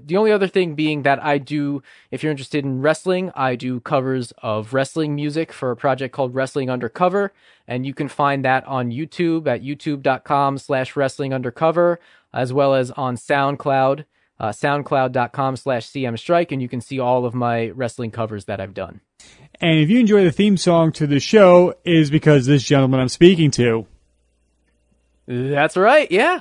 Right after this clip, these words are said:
Speaker 1: Yeah. That was a Chris Maffei original.
Speaker 2: Yeah.
Speaker 1: And I am, I am, I am always, uh, proud whenever I listen. I'm always, uh, proud that I have made my mark on the show, even when I am not on the show. So, uh,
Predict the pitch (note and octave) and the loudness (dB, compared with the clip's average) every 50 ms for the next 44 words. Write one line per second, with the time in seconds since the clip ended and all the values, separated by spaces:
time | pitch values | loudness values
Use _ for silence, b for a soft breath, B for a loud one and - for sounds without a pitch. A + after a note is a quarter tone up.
0 | - _ - - C#3+ G3 G#3 D3+ C3+ C3 C#3+ D3+ C3+ D3+ - - F3 - F#3+ F3+ | -8 _ -6 -2 0 0 2 2 0 -2 -2 -2 -4 -4 -4 -4 -4 -2 -2 0
1 | F3+ F#3 F#3 F#3+ F#3 F#3 E3 B2+ A#2+ A2 A#2 - C3 B2+ C3 C3+ D#3 F#3+ F3 C#3 | 2 2 4 4 4 2 0 0 -2 -4 -4 -6 -4 -2 0 2 2 2 2 2
2 | B2 C#3+ C#3 C#3 C#3+ D3 D3 C#3+ - D#3 D#3 D3+ D#3 D3+ D#3 - D3 D3 D3 D3 | 0 0 0 2 2 0 0 0 0 2 2 4 2 2 0 0 0 2 2 2
3 | D3 C#3+ C3 D#3+ F3 F#3+ G#3 A3+ A3+ A3 F#3+ - - E3+ D#3+ D3+ D3+ D#3 D3 - | 0 0 0 2 2 2 2 2 0 -2 -4 -6 -2 0 2 2 2 2 0 0
4 | - D#3+ D3+ D#3 D3 C#3+ C#3+ D3+ D3+ E3 E3 E3 D3+ D3+ C#3 - D3 C#3 C3+ B2 | 2 2 4 2 2 2 0 0 2 2 2 2 0 -2 -2 -4 -4 -4 -4 -4
5 | B2+ C#3 C#3+ B2+ - C#3 C3 B2+ B2+ B2 - _ _ _ _ _ _ _ - - | -4 -4 -6 -6 -6 -6 -4 -4 -4 -4 -6 _ _ _ _ _ _ _ -6 0
6 | D#3 C#3+ C3+ C3+ C3+ C#3 C3 A#2+ B2+ A#2 A#2+ A#2 A#2 A#2 A#2 A#2 A2+ A#2 A2 A#2 | 2 4 4 6 4 2 2 0 0 0 0 0 0 -2 -2 -2 -2 -2 -4 -4
7 | A#2 A2+ _ - C3+ B2 B2 B2 B2 B2 A#2+ B2 A#2+ A#2+ A#2 A#2 A#2+ A#2 A#2 A#2 | -6 -8 _ -10 -8 -6 -4 -4 -4 -6 -6 -4 -4 -2 -2 -4 -4 -4 -2 -2
8 | A#2 A#2 - - A#2+ B2+ B2+ B2+ B2+ - - F#3 G3 G3+ F#3 A3 G#3 A3 G#3+ G#3+ | -2 -4 -6 -8 -8 -6 -6 -6 -6 -2 0 2 2 2 0 -2 -4 -4 -4 -2
9 | G#3+ A3 G#3+ G#3+ G#3+ G#3+ G#3 G#3+ G#3+ G#3 - - G3 G3 F#3+ F#3 D3+ A#2 - - | -2 0 -2 -2 -2 0 2 2 2 2 2 0 0 0 0 -2 -4 -6 -6 -6
10 | A#2+ G2+ E2+ - - - - A#2 A2+ A2 A#2 A2+ A2 A2 A2 G#2 | -6 -6 -6 -10 -10 -6 -4 -4 -2 -2 -4 -4 -4 -4 -6 -8